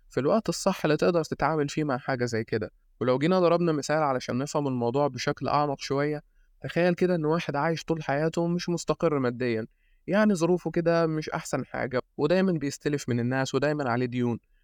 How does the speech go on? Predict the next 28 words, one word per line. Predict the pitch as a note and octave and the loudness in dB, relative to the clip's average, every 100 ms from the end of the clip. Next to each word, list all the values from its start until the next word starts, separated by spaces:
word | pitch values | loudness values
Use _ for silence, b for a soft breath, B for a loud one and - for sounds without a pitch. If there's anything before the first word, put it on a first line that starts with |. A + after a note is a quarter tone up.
| _ - | _ -6
الشخص | - F#3+ - | 2 2 2
ده | E3+ F3 E3 | 0 2 2
قاعد | D#3+ D#3 | 2 0
يبص | C3+ C#3+ - - | 0 -2 -2 -4
للنتائج | A#2+ B2+ C#3+ C#3 | -2 0 0 0
اللي | B2+ | 0
حواليه | A2 A#2+ A#2+ C3 | 0 0 0 0
وقاعد | B2+ B2 B2 | 0 0 0
يقول: | A#2 C3 - - | -2 -4 -8 -4
"طب | C3 | 0
يا | C3+ | 2
رب، | C#3+ D#3 | 2 2
ما | D#3+ | 0
أنا | D3+ | 0
بحاول | C#3+ - C#3+ C3+ C3 | -2 -2 0 2 0
وبشتغل | C3 - D#3 D3+ | 0 0 2 2
زي | C#3 D3 | 0 -2
الناس | C#3 C#3+ - | -2 -4 -6
دي | C3 | -6
بالظبط، | B2+ B2 C3+ - _ _ _ _ | -6 0 0 -2 _ _ _ _
وبتعب | C3 C#3+ D3 C3+ C3+ | 0 0 2 0 0
وبجتهد | B2+ C3 - D3 C#3 | 0 -2 -2 -2 0
ويمكن | C3 D#3 D#3 - | -2 -2 -2 -2
أكتر | E3 - C#3+ | -2 0 -2
من | C3+ | -2
الناس | C3+ C#3+ B2+ | -2 -4 -8
دي | |
كلها. | - B2 B2 B2 | -6 -4 -2 -4